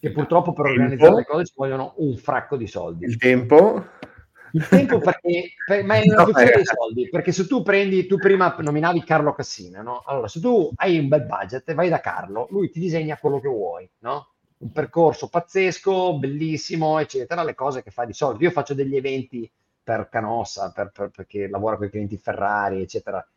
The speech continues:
Speaker 1: Eh, i radar disegnati da, da, da Carlo sono pazzeschi, no? Cioè, allora, è chiaro che Carlo costa, quindi tu devi prendere uno come Carlo, ma devi avere il budget per fare un,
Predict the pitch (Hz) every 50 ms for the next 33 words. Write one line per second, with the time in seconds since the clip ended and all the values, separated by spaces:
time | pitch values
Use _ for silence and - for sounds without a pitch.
0 | _ _ _ _ - 117 110 104 104 101 101 101 104 104 104 104 107 107 107 110
1 | 113 113 117 123 123 123 120 127 120 110 110 113 110 107 113 113 117 120 120 123
2 | 123 120 - 120 107 107 107 104 98 101 104 101 110 120 143 - - 113 - -
3 | 113 110 101 107 131 117 - 104 95 - - - _ - 113 107 92 - - -
4 | - 87 92 101 98 - - _ _ - - - _ _ _ - 135 117 113 120
5 | - 120 123 131 175 170 151 123 127 131 - 202 214 202 - 135 131 - 160 165
6 | 175 180 - - 156 - 113 - - - 92 87 85 - _ _ _ _ _ _
7 | - _ _ _ _ _ _ _ - 160 147 - 190 190 175 151 - 156 151 131
8 | 120 127 147 165 156 143 151 185 196 - 175 165 170 170 185 208 202 147 107 110
9 | 117 127 127 127 123 117 120 113 113 127 143 135 151 160 - 170 - - 117 98
10 | - 120 120 120 131 127 113 - - 104 107